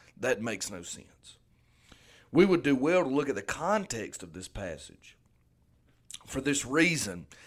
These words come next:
I've entitled today's message, The Master's Most Misunderstood Message. And I believe it truly is. For I hear all the time from those in open and unrepentant sin, literally living for the devil.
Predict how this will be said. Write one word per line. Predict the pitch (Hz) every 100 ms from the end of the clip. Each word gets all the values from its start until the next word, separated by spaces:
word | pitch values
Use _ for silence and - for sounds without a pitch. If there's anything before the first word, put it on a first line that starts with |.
| - -
I've | 117 127
entitled | 131 127 135 135 123
today's | 127 123 127 113
message, | 113 139 143 - 95 95 - - -
The | 104 113
Master's | 107 120 147 147 - 123 101
Most | 104 117 139 160 165 - - - -
Misunderstood | 117 135 135 127 127 131 127 - 117 110 107 101 98 _ -
Message. | 104 110 110 104 - 67 - - _ - -
And | 113
I |
believe | 131 170 160
it | -
truly | 180 170 151 202
is. | 165 - - _ - - _
For | 110
I | 131
hear | 147 117
all | 117 156 185
the | 185
time | 202 175 185 123 98
from | 95 104
those | 107 127 131
in | 113 95
open | 113 147 143 165 151
and | 95 101
unrepentant | - 127 147 147 143 143 147 151
sin, | - - 139 98 78 62 _ - - -
literally | 107 127 185 208 123 95
living | 92 107 147 151 143
for | - 139
the | 139
devil. | 131 120 - 52 -